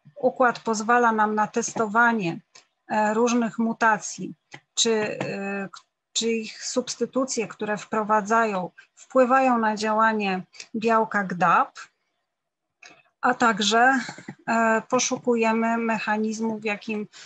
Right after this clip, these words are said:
e, gdap jeden, e, działa. I tutaj zastosowane zostało przez nas takie myślenie, że poszukajmy takiego związku chemicznego, który zrobi to samo, co, e, w-, co produkcja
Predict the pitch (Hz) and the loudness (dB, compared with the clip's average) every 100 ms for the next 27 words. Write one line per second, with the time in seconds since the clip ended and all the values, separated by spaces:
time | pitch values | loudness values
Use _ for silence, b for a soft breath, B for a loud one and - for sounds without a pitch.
0 | B - 214 208 208 208 - - _ _ | B -4 0 2 2 0 -4 -10 _ _
1 | _ 214 202 220 220 - 214 208 196 185 | _ -10 0 2 2 0 -2 0 2 0
2 | 180 - _ _ - 202 196 196 - 202 | -4 -12 _ _ -6 -2 -2 -6 -10 0
3 | 226 185 175 - - 269 269 269 262 233 | 2 4 2 -2 -6 -4 2 2 2 0
4 | 240 - 226 247 226 233 233 226 226 214 | -4 -6 -6 -4 0 0 0 -2 -6 -4
5 | 233 226 226 226 226 208 233 214 214 208 | 0 0 -2 -6 -4 -4 -6 -6 -6 -4
6 | 190 202 185 202 240 254 B B B 226 | -4 -2 -2 0 0 -2 B B B -2
7 | 247 247 233 247 - 269 277 254 240 233 | 0 0 0 -2 0 0 2 0 0 -4
8 | - 254 254 220 220 247 240 - 233 233 | -4 0 0 0 0 0 0 -4 -6 -4
9 | 214 208 - 240 247 240 - 233 220 220 | -4 -2 -2 -2 0 -4 -4 -2 -2 0
10 | 233 226 214 226 - 233 226 226 220 - | 0 0 -6 -8 -2 2 2 2 -2 -8
11 | B - - 254 240 240 - _ 226 214 | B -14 -2 4 4 4 0 _ -4 -2
12 | 208 202 190 - - 220 214 196 208 - | 0 -2 -6 -16 -20 -18 -14 -14 -16 -20
13 | _ _ _ _ - 233 214 294 302 262 | _ _ _ _ -2 -2 -2 -12 -18 -16
14 | 214 - _ _ _ 233 220 233 - 220 | -18 -18 _ _ _ -8 -8 -14 -6 -2
15 | 214 | -2